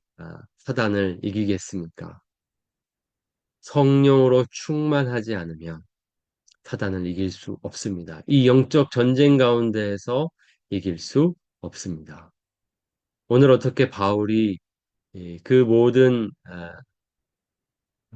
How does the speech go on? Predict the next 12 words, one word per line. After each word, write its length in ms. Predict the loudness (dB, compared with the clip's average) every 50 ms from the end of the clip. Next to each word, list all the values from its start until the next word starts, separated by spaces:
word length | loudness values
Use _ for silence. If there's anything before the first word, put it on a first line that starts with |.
| -20 -20 -20 -20 -20 _ _ _ _ _ _ _ _ _ _ _ _ _ _ _ _ _ _ _ _ _
사단의 440 | -4 -2 0 2 4 4 6 6 6
역사를 480 | 4 2 -2 -4 -4 -2 -2 -2 -2 -4 -4 -6
분별할 480 | -4 -2 0 0 0 0 0 -2 -4 -6
수 180 | -6 -10 -10 -10
있었습니까? 840 | -8 -6 -6 -6 -6 -4 -4 -6 -6 -6 -8 -10 _ -20 -20 -20 -20 _ _ _ _ _ _
적이 480 | -10 -2 0 0 0 2 2 2 2 2
누구인지를 800 | 2 -2 0 0 0 0 0 0 -2 -4 -4 -2 -2 -2 -2 -2
알 160 | -4 -6 -8 -10
수 200 | -8 -10 -8 -8
있었습니까? 840 | -8 -8 -6 -8 -8 -8 -10 -12 -12 -12 -12 -14 _ -18 -18 -18 -18 _ _ _ _ _ _ _ _ _ _ _ _ _ _
바로 200 | -10 -8 -8 -8
성령이 800 | -10 -8 -4 -2 -2 0 0 -2 -2 -2 -4 -4 -4 -4 -6 -6